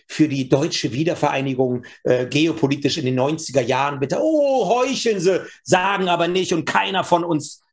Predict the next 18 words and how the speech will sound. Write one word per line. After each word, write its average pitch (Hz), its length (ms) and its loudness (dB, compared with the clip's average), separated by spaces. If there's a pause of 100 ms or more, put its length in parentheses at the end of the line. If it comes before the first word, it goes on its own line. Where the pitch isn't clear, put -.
schwachköpfigen 170 920 0
Politikern 147 500 2
war 123 140 2
da 139 200 0
vor 143 180 0
Ort 143 260 -2 (160)
und 143 140 2
hatte 143 200 0
die 151 220 -4
Eier, 165 400 2 (140)
dort 147 200 4
mal 143 100 2
Blumen 180 300 0
niederzulegen 147 580 0
und 135 160 0
Danke 160 260 2
zu 143 160 -2
sagen. 131 340 0